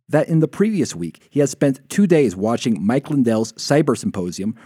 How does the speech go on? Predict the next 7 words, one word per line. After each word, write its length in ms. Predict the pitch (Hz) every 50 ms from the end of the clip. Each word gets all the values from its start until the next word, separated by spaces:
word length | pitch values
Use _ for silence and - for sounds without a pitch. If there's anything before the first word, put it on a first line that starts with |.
| - -
regarding 380 | 113 104 139 143 147 147 135
the 100 | 131 123
recount 540 | 117 123 165 190 - - 110 104 104 - _ -
of 60 | 104
the 80 | 107 110
presidential 640 | - - 101 90 - 87 90 87 92 - 98 76
election. 560 | 78 98 98 95 92 - - 78 67 65 -